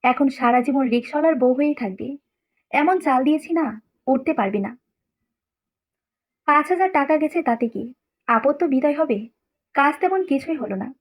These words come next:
শুধু অভিনয় করতে হবে যে অরের ঘর থেকে ভোরে বেরিয়েছে আর অরের সাথে সারা রাত ছিল। এর জন্য পাঁচ হাজার টাকা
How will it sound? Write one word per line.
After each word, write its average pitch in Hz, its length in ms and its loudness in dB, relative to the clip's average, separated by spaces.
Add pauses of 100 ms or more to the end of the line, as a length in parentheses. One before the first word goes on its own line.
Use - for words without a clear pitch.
(300)
শুধু 262 240 0
অভিনয় 247 380 0
করতে 294 280 0
হবে 302 200 2
যে 311 100 -6 (840)
অরের 330 300 4
ঘর 349 180 0
থেকে 349 240 0
ভোরে 269 300 0
বেরিয়েছে 220 580 0 (340)
আর 247 160 2
অরের 240 200 2
সাথে 311 260 -4
সারা 262 280 0
রাত 311 180 -2
ছিল। 214 240 -6 (540)
এর 302 180 2
জন্য 381 180 2
পাঁচ 302 240 2
হাজার 320 240 0
টাকা 240 500 0